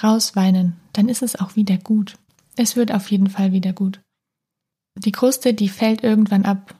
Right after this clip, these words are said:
ich verspreche es. Ist noch kein Abend dauerhaft verkrustet geblieben.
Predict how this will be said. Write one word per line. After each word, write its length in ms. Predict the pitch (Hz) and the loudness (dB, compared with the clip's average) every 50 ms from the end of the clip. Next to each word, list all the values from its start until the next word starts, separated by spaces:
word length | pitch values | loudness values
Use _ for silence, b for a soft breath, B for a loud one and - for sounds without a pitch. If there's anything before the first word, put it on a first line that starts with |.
| _ | _
ich 100 | - - | -20 -10
verspreche 380 | - 208 196 - - - 202 185 | -8 -8 -8 -8 -6 -4 -4 -4
es. 100 | 185 - - - _ _ _ _ _ _ _ _ _ _ _ _ _ _ _ _ _ _ _ _ _ _ - | -4 -6 -12 -18 _ _ _ _ _ _ _ _ _ _ _ _ _ _ _ _ _ _ _ _ _ _ -8
Ist 80 | - | -2
noch 120 | 220 196 190 | -2 -2 0
kein 260 | - 220 220 220 214 | 0 2 2 2 4
Abend 260 | 214 208 214 208 - | 4 2 2 4 4
dauerhaft 440 | 208 208 214 220 220 214 214 196 - | 4 4 4 4 4 4 2 2 0
verkrustet 560 | - 208 196 - - 220 196 - - 190 190 | -4 -6 -6 -4 -6 -6 -6 -4 -6 -8 -6
geblieben. 520 | - 196 190 - 190 180 180 190 180 175 | -6 -8 -4 -2 0 0 2 0 -2 -2